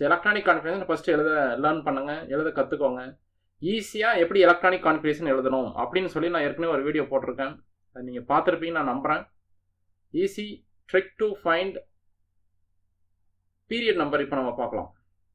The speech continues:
First step atomic number எழுத சொல்லிட்டேன். எப்படி atomic number எழுதணும்னு சொல்லிட்டு electronic configuration எழுதுறது எப்படின்னு சொல்லிட்டு ஒரு video போட்டிருக்கேன், பாருங்க. அடுத்தது என்ன செய்யணும்? Arrange it based on shell order.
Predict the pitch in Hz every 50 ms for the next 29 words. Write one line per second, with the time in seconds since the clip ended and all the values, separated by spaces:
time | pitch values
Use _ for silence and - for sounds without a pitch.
0 | _ _ _ _ _ _ _ _ _ _ _ _ _ _ _ _ - 156 151 -
1 | - 185 160 - - 185 180 180 170 151 165 165 170 170 160 156 156 147 147 151
2 | 151 147 - 147 143 143 - 160 180 185 - _ _ 131 147 151 - 214 214 190
3 | - 180 180 180 180 170 165 156 156 151 151 151 160 160 160 156 - 156 151 151
4 | 151 - 208 240 - - _ _ _ _ _ _ _ _ _ _ - 139 151 165
5 | - - 185 185 180 - 160 160 170 165 - 160 156 147 - 151 143 139 135 131
6 | 123 131 131 131 135 156 156 147 151 135 135 135 180 170 151 139 147 151 151 143
7 | - 175 147 - 156 135 - 127 120 - 131 135 143 147 139 131 131 135 151 -
8 | _ _ _ _ _ _ _ _ _ _ _ _ _ _ _ _ - 127 151 175
9 | - 240 226 202 180 185 180 - 180 160 147 143 139 139 147 147 147 - - _
10 | _ _ _ _ _ _ _ - 131 156 190 220 226 214 196 208 - - - -
11 | 123 127 165 180 190 - - 180 151 160 190 233 247 - - _ _ _ _ _
12 | - - - - 196 190 196 220 226 226 190 156 139 139 139 135 131